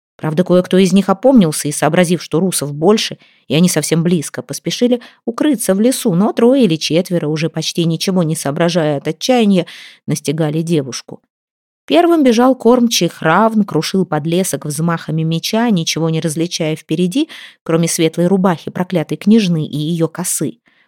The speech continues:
«Убью, змея, всё равно утащу тебя в Хель!» На кораблях тоже кричали, спешно поворачивали к берегу. Но тут княжна вдруг зацепилась подолом за корягу и упала.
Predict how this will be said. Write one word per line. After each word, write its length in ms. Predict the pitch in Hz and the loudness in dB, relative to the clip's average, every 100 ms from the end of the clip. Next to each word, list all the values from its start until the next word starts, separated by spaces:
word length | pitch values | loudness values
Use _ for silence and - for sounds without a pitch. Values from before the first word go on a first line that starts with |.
| _ | _
«Убью, 680 | - 151 165 202 269 302 285 | -6 -4 0 4 6 6 6
змея, 840 | 214 165 185 214 202 196 170 143 143 | 4 4 4 4 4 0 -2 -4 -6
всё 220 | - 139 | -8 -2
равно 320 | 156 165 180 | -2 2 2
утащу 400 | 202 202 - 196 | 4 2 0 -4
тебя 240 | 175 165 | -2 -4
в 60 | 151 | -6
Хель!» 500 | - - 185 151 - _ _ _ _ _ | -8 -2 0 0 -4 _ _ _ _ _
На 120 | 160 | -4
кораблях 420 | 165 214 294 392 | 2 2 4 0
тоже 240 | - 277 156 | 2 2 2
кричали, 540 | - 175 262 320 320 | -2 0 2 2 2
спешно 500 | 277 - 190 233 254 | 0 -2 -2 0 -2
поворачивали 720 | 262 165 156 147 - 156 185 | 0 -2 0 -4 -4 -2 0
к 100 | 208 | 0
берегу. 560 | 190 180 160 143 135 131 _ _ _ _ | 0 2 2 -2 -6 -12 _ _ _ _
Но 100 | 190 | -2
тут 180 | 202 240 | -2 2
княжна 400 | 247 247 233 247 | 4 6 6 2
вдруг 200 | 208 190 | 2 0
зацепилась 540 | 202 214 226 240 233 | 0 -2 0 2 2
подолом 480 | - 233 240 214 160 | 0 0 4 4 2
за 120 | 156 | -4
корягу 420 | - 180 254 175 | -4 -2 0 0
и 80 | 170 | 2
упала. 640 | 214 220 _ 208 156 143 | 2 0 _ 2 2 -2